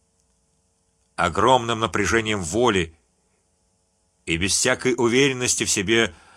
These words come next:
он довёл до конца ещё пять. Мосье Шарль время от времени заходил взглянуть на его полотна и очень лестно отзывался о них.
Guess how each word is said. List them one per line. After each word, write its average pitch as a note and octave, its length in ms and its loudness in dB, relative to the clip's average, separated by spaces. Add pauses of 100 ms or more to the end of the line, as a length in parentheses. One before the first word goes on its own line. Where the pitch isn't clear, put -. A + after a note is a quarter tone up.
(500)
он D#3+ 260 2
довёл A#2 400 2
до G2+ 120 0
конца A2 480 2
ещё F#2 460 -4
пять. D#2+ 540 -6 (1600)
Мосье G#2 380 -2
Шарль B2+ 440 2 (200)
время A2+ 340 0
от - 100 -4
времени A2+ 360 0
заходил G#2+ 480 -2
взглянуть A2+ 560 -4 (180)
на F2 80 -8
его G#2 200 0
полотна G#2 640 0 (640)
и A#2+ 200 -4
очень A2 360 -2
лестно A2 400 -2
отзывался F2+ 680 -2
о D#2+ 40 -6
них. D2+ 300 -14